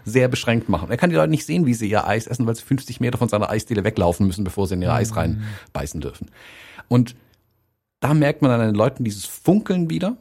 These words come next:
Speaker 1: und das will
Speaker 2: Mhm.
Speaker 1: ich auf den Bildern haben. Dieses Funkeln, dieses, „Oh ja, jetzt, jetzt hast mich grad dran erinnert, warum ich das eigentlich mache, was ich mache und jetzt, ah, jetzt die nächsten Wochen und Monate packe ich jetzt noch mal. Irgendwie krieg ich's noch rum,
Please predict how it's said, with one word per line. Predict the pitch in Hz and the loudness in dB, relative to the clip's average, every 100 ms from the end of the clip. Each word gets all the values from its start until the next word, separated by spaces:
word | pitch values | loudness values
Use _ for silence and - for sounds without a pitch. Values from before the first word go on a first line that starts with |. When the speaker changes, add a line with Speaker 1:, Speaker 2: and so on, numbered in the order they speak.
| _ _ _ | _ _ _
Speaker 1:
und | 104 101 | -2 0
das | 117 123 | 0 2
will | 110 | 2
Speaker 2:
Mhm. | |
Speaker 1:
ich | 120 - _ _ - | 0 -2 _ _ 0
auf | 107 | 0
den | 117 92 | 2 2
Bildern | 90 90 | 2 0
haben. | 80 87 | -2 -4
Dieses | 139 139 | -6 -6
Funkeln, | - 151 151 139 | 0 2 4 2
dieses, | 120 104 - | 2 0 -2
„Oh | 92 | 0
ja, | 95 92 - - - | 0 0 -4 -14 -6
jetzt, | 104 - - | -6 -6 -8
jetzt | 95 - - _ | -8 -8 -20 _
hast | - 123 127 | -4 0 0
mich | 120 | 2
grad | 110 | 0
dran | - 101 | 2 0
erinnert, | 104 101 | 0 0
warum | 90 101 | 0 0
ich | |
das | 98 98 | -2 -6
eigentlich | 92 87 | -4 -2
mache, | 90 87 | -2 -2
was | 85 87 | -2 -4
ich | 90 | -4
mache | 85 | -4
und | 95 | -2
jetzt, | 90 - - - _ _ - - 127 | -2 -4 -14 -20 _ _ -20 -12 -2
ah, | 127 | 0
jetzt | 123 113 117 - | 2 2 0 -4
die | 139 | 2
nächsten | 131 120 127 101 - | 4 4 2 0 -2
Wochen | 131 127 113 120 123 | -8 -6 0 2 2
und | 107 | 2
Monate | 98 95 | 0 -2
packe | - - | -6 -12
ich | 95 | -8
jetzt | 90 - | -8 -6
noch | 87 | -4
mal. | 85 | 0
Irgendwie | 131 113 | 2 2
krieg | - 95 | -2 -6
ich's | 85 | -6
noch | 90 82 | -8 -6
rum, | 80 | -6